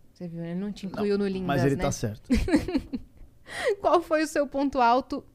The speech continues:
Speaker 1: e a maior fria que você passou no Estádio noventa e sete? Considero você um dos melhores imitadores do Brasil.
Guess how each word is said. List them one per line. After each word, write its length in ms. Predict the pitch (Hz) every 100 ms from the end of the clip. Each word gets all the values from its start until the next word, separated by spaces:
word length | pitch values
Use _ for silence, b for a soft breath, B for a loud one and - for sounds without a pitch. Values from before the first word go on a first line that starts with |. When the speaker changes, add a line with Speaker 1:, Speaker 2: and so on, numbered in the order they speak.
| -
Speaker 1:
e 80 | 277
a 80 | 277
maior 280 | 262 269 330
fria 320 | - 254 294
que 140 | 294
você 240 | 247 254 269
passou 360 | 233 240 254
no 60 | 240
Estádio 420 | 240 - 220 233
noventa 300 | 233 226 226 233
e 40 |
sete? 460 | - 196 165 - - b b
Considero 460 | - 247 240 240 247
você 220 | 240 240
um 80 | 254
dos 100 | 233
melhores 400 | 240 233 254 254
imitadores 580 | 254 254 240 233 240 220
do 140 | 233
Brasil. 600 | 240 262 185 160 220 220